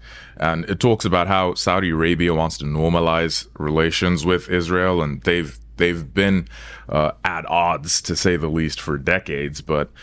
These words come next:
um, uh, Saudi Arabian royal family members have been saying, "We want to see a thriving Israel, we want to see a thriving Palestine." But, um, the actual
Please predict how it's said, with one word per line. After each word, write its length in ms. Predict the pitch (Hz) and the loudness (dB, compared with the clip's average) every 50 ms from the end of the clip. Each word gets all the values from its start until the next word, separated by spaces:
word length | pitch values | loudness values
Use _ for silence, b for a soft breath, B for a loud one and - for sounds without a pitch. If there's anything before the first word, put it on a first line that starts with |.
| B B B - | B B B -2
um, 400 | - 76 76 71 73 71 64 - - - | 0 0 0 0 -2 -6 -8 -10 -10 -4
uh, 240 | - 73 73 73 - | -4 -2 -2 -2 -4
Saudi 400 | - - - 107 98 92 87 85 | -4 0 2 2 2 4 2 2
Arabian 560 | 82 82 85 87 90 82 82 82 80 80 80 | 2 2 2 2 2 2 2 2 2 2 2
royal 320 | 82 85 90 90 87 85 80 | 4 4 6 6 4 4 2
family 420 | - 92 87 90 92 90 85 85 | 2 0 0 0 0 0 0 0
members 460 | 82 82 80 80 80 80 80 78 71 | 0 0 0 0 0 0 0 -2 -2
have 100 | 73 73 | -4 -6
been 140 | 67 71 76 | -4 -6 -4
saying, 240 | - - 80 78 78 | -2 -2 0 0 0
"We 100 | 73 71 | 0 -2
want 260 | 69 73 73 76 71 - | 0 0 -2 -2 -4 -6
to 40 | |
see 220 | - - - 80 71 | -8 -4 -4 -4 -4
a 40 | - | -4
thriving 600 | - - 78 73 71 71 73 69 65 - 53 58 | -8 -6 -2 -2 0 0 -2 -4 -8 -10 -6 -4
Israel, 520 | 80 85 80 80 87 87 87 87 87 85 | -2 -2 0 0 0 2 2 2 2 2
we 120 | 80 78 | 0 0
want 200 | 73 71 73 73 - | -2 -2 -4 -6 -8
to 60 | - | -12
see 200 | - - 78 69 | -8 -4 -4 -4
a 40 | 69 | -4
thriving 520 | - - 76 71 69 69 67 - 58 - | -6 -4 -2 -2 0 -2 -4 -6 -12 -14
Palestine." 720 | - - 90 85 85 82 78 - - 82 80 78 80 78 71 | -10 -2 0 0 0 0 -2 -4 -4 -2 -2 -2 -2 -4 -4
But, 180 | 76 69 - B B B B B B B B B | -6 -6 -8 B B B B B B B B B
um, 420 | - 76 78 78 78 76 73 - - - - - | -2 0 0 0 0 -2 -4 -6 -10 -14 -12 -4
the 260 | 85 92 101 107 110 | 0 2 4 4 4
actual 640 | 120 143 151 - - 120 98 87 82 78 76 69 | 4 2 -2 -2 -2 0 2 2 2 2 0 -2